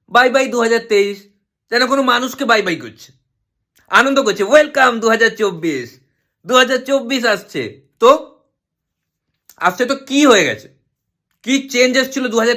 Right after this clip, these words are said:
তেইশ আসার পর? হুম? তোমার এজটাই বাড়বে, আর কি হবে? একটা বার্থডে পাবে, তাও কিছু হারামি বন্ধু তোমার পয়সায় মদ খেয়ে নেবে, আর কি চেঞ্জ আসবে? আমার পয়সায় এত মদ খেয়ে নেয়, আমার নিজের রিগ্রেট হয় কেন জন্মালাম।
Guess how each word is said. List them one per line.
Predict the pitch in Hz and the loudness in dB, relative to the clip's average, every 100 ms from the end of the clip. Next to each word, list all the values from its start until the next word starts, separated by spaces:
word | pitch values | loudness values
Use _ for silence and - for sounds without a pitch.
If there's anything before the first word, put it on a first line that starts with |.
| 233 | -2
তেইশ | 233 226 | -4 -4
আসার | 208 208 | -6 -8
পর? | 208 233 262 _ _ _ _ _ _ _ _ 190 | -6 -4 -4 _ _ _ _ _ _ _ _ -6
হুম? | 254 349 - _ _ _ _ _ _ _ _ _ _ _ _ - | -6 -6 -16 _ _ _ _ _ _ _ _ _ _ _ _ -4
তোমার | 208 254 | 2 6
এজটাই | 233 226 - 247 214 | 6 4 4 2 4
বাড়বে, | 190 185 | 2 2
আর | 196 | -2
কি | 202 220 | -2 -4
হবে? | 220 240 - _ _ _ _ _ - | -2 -2 -8 _ _ _ _ _ -4
একটা | 190 190 254 | -4 2 2
বার্থডে | 208 196 170 220 | 4 2 2 2
পাবে, | 160 120 95 _ _ _ _ _ _ _ _ _ - | 2 -2 -6 _ _ _ _ _ _ _ _ _ 0
তাও | 202 214 | 2 2
কিছু | 208 220 | -2 0
হারামি | 202 208 226 | 2 2 0
বন্ধু | 220 226 | 0 0
তোমার | 226 202 | -2 -2
পয়সায় | 185 185 196 | -2 -4 -4
মদ | 160 139 | -4 -8
খেয়ে | - 123 | -8 -10
নেবে, | 107 | -4
আর | 156 - - | -4 -4 -4
কি | 240 | -6
চেঞ্জ | 233 196 156 | -2 -2 -2
আসবে? | 139 - _ _ _ _ _ _ _ _ _ _ - | -8 -14 _ _ _ _ _ _ _ _ _ _ -2
আমার | 202 240 | 0 2
পয়সায় | 254 262 226 | 2 2 2
এত | 214 285 | 2 2
মদ | 262 262 262 | 2 0 2
খেয়ে | 277 | 4
নেয়, | 277 269 | 4 2
আমার | 254 254 | 2 0
নিজের | 226 226 277 | -2 0 0
রিগ্রেট | 254 240 254 | 0 -2 -2
হয় | 233 | -2
কেন | 220 208 | -4 -4
জন্মালাম। | 202 185 156 113 95 | -2 -4 -4 -6 -8